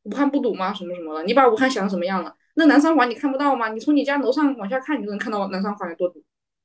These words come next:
然后我就一直不说话，最后师傅看我不说话，就开始安慰我，问我干什么的，什么什么的。然后师傅就开始凡尔赛了，就大概是一段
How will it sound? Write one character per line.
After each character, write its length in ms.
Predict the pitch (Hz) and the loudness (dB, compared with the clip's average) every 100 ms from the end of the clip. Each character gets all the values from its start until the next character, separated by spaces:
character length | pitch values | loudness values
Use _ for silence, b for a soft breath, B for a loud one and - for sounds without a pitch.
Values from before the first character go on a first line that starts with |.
| _ _ _ _ _ | _ _ _ _ _
然 120 | 180 | -6
后 60 | 190 | -2
我 60 | 185 | -2
就 60 | |
一 80 | 190 | -2
直 100 | 190 | -4
不 100 | 190 | -2
说 160 | 196 185 | 0 0
话， 280 | 180 - _ _ _ _ _ | 0 -6 _ _ _ _ _
最 100 | - | 4
后 60 | 220 | 4
师 160 | 220 214 | 6 0
傅 60 | |
看 140 | 196 190 | 0 -2
我 60 | |
不 80 | 190 | 0
说 140 | 196 | 0
话， 180 | 202 170 | 2 0
就 80 | - | 0
开 60 | 202 | -4
始 80 | 180 | -4
安 240 | 180 202 | -2 -2
慰 140 | 196 | -2
我， 220 | 165 - _ _ | -2 -4 _ _
问 140 | - 196 | -2 2
我 80 | 165 | 4
干 180 | 226 202 | 2 0
什 120 | 165 | -4
么 120 | 156 | -4
的， 80 | 160 | -6
什 80 | 156 | -8
么 100 | 160 | -12
什 100 | 151 | -10
么 100 | 151 | -10
的。 120 | - _ b b _ _ _ _ _ _ _ | -12 _ b b _ _ _ _ _ _ _
然 100 | 165 | -2
后 40 | 196 | 2
师 120 | 208 | 2
傅 60 | 180 | 2
就 60 | |
开 60 | 190 | -2
始 60 | 175 | 0
凡 120 | 160 | -2
尔 60 | |
赛 180 | 165 170 | 0 -2
了， 80 | - _ _ _ _ _ _ _ _ - | -2 _ _ _ _ _ _ _ _ -4
就 100 | 196 | 0
大 100 | 202 | 4
概 240 | 190 180 | 6 6
是 180 | 180 170 | 4 -4
一 60 | |
段 240 | 170 170 | -2 -4